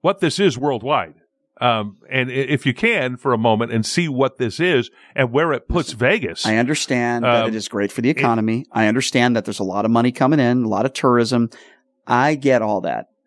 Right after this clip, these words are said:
Speaker 2: In
Speaker 1: That's what we
Speaker 2: and
Speaker 1: do.
Speaker 2: I also understand that the idea of having this race on the Strip, it brings in a lot of viewers and it's exciting. I get all that stuff. But with that being said, uh, uh, from my perspective, I, I think it would have been a lot better if, if,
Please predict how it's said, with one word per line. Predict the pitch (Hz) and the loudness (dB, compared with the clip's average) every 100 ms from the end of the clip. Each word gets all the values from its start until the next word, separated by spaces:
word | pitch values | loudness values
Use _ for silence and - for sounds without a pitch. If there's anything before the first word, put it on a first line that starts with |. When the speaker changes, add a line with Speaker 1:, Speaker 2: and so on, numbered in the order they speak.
| - | -12
Speaker 2:
In | 113 | -4
Speaker 1:
That's | - - | -4 -2
what | 269 | -2
we | 240 | 0
Speaker 2:
and | 269 | 2
Speaker 1:
do. | |
Speaker 2:
I | 302 156 | 2 0
also | 160 180 - 196 | 0 0 -2 0
understand | 175 165 160 - 139 139 131 | 0 0 -2 0 2 4 2
that | 123 | 0
the | 127 123 | 0 0
idea | 123 110 135 151 | 0 2 2 4
of | 135 | 2
having | - 127 135 139 | 0 -2 -2 -2
this | 131 - | -6 -4
race | 117 120 120 | 0 0 0
on | - 117 | 0 0
the | 120 | 0
Strip, | 120 - 107 107 107 - - - _ - | -2 -4 0 0 0 -6 -20 -20 _ -4
it | 127 | -2
brings | - 135 135 120 | 0 0 0 0
in | 135 | 0
a | 123 | 2
lot | 120 127 | 2 2
of | 120 | 2
viewers | 120 120 117 113 113 110 | 2 4 4 2 0 -2
and | 117 110 | -2 -2
it's | - | -2
exciting. | 113 - 107 113 - | -6 0 0 0 -4
I | 123 | -6
get | 117 151 | -2 0
all | 139 | 0
that | 113 - | -2 -6
stuff. | - 95 - - | -6 -6 -6 -4
But | 127 | -2
with | 123 127 | 0 0
that | 156 156 | 2 0
being | 143 131 | 0 0
said, | 147 - 76 - - _ _ _ _ _ - - | 0 -2 -2 -2 -8 _ _ _ _ _ -8 -6
uh, | - - - - | -4 -6 -10 -6
uh, | - - - | -6 -6 -4
from | 131 | 0
my | 120 127 | 2 0
perspective, | - 107 - 104 98 107 104 | -2 -10 -6 -4 -2 -4 -4
I, | - 98 | -2 0
I | 117 | 0
think | 127 117 | -2 -2
it | 117 | 2
would | 117 | 2
have | 104 | 2
been | 117 | 0
a | |
lot | 110 113 - | 2 0 2
better | 120 113 | 2 2
if, | 107 107 | 0 -2
if, | 127 | -4